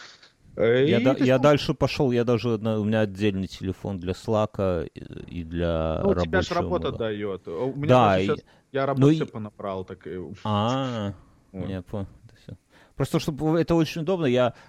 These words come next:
Speaker 2: знаешь, в выходной, в пятница вечер, я рабочий телефон оставляю в офисе. И вот это
Speaker 1: Да, да, да,
Speaker 2: настоящая
Speaker 1: я
Speaker 2: свобода.
Speaker 1: Да, я
Speaker 2: <laughs>
Speaker 1: понимаю. Use-, не-не-не, я, это очень use case, понятно, но у меня это не мой use case просто как бы вообще совсем.
Speaker 2: Мгм.
Speaker 1: Вот, и поэтому как бы дома, то есть у м-, я использую iPhone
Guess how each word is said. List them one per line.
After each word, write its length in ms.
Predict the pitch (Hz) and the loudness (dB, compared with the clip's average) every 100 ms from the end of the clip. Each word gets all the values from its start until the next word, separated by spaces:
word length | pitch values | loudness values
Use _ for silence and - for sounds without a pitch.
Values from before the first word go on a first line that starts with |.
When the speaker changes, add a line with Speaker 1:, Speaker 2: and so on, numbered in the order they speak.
| _ | _
Speaker 2:
знаешь, 240 | 123 127 - | 0 0 0
в 40 | |
выходной, 540 | 110 135 117 123 120 107 | -2 0 0 0 0 -2
в 180 | 101 | -4
пятница 500 | 101 165 156 120 - | -2 0 0 -2 -2
вечер, 340 | 117 135 - 107 | 0 0 0 0
я 200 | 104 107 | 2 2
рабочий 440 | 107 104 110 - | 2 0 -4 -6
телефон 440 | - 120 131 151 117 | -10 -10 -8 -6 -8
оставляю 480 | - 107 98 98 92 | -8 -6 -2 0 -2
в 140 | 85 | -2
офисе. 480 | 87 - - - - | -6 -6 -14 -14 -12
И 100 | - | -8
вот 180 | 117 - | -6 -6
это 140 | - | -2
Speaker 1:
Да, 180 | 160 175 | 2 2
да, 140 | 165 | 2
да, 180 | - 156 | 2 2
Speaker 2:
настоящая 60 | 151 | 2
Speaker 1:
я 100 | 151 | 0
Speaker 2:
свобода. 560 | 107 90 90 85 85 - - | 0 -2 -2 -2 -2 -6 -14
Speaker 1:
Да, 220 | 127 135 123 | -8 -4 0
я 200 | 147 147 | 2 0
Speaker 2:
<laughs> 0 | |
Speaker 1:
понимаю. 540 | - 143 139 117 113 | 0 -4 -8 -8 -8
Use-, 120 | 110 - | -12 -10
не-не-не, 400 | 185 180 165 143 | -6 -4 -2 0
я, 140 | 165 | 0
это 160 | 175 190 | 0 0
очень 220 | 180 165 | -2 -6
use 120 | 160 | -6
case, 200 | 165 139 | -6 -6
понятно, 360 | - 147 156 127 | -4 -4 -4 -4
но 80 | 120 | -4
у 20 | |
меня 260 | 117 117 110 | -4 -4 -4
это 180 | 104 101 | -4 -6
не 280 | 95 113 107 | -6 -2 0
мой 220 | 98 87 | -2 -4
use 160 | 87 - | -8 -10
case 200 | 76 - | -14 -14
просто 280 | - - - | -16 -16 -16
как 180 | 67 - | -16 -12
бы 80 | - 92 | -8 -4
вообще 340 | 90 87 - | -4 -4 -8
совсем. 360 | - - 123 117 | -6 -6 -4 -4
Speaker 2:
Мгм. 120 | 117 - _ _ _ - - - - | -4 -10 _ _ _ -20 -18 -18 -8
Speaker 1:
Вот, 380 | - 113 104 101 | 2 4 6 4
и 140 | 107 156 | 0 0
поэтому 380 | 202 214 208 202 | 2 0 0 -2
как 160 | 180 | -2
бы 180 | 165 170 | 2 2
дома, 300 | 156 226 240 | 4 2 0
то 80 | 202 | -4
есть 120 | - 165 | -8 -8
у 40 | |
м-, 80 | 156 | -6
я 180 | 160 196 | -2 -2
использую 500 | 151 180 156 139 131 | -4 -4 -2 0 -2
iPhone 300 | 123 117 117 | -4 -8 -8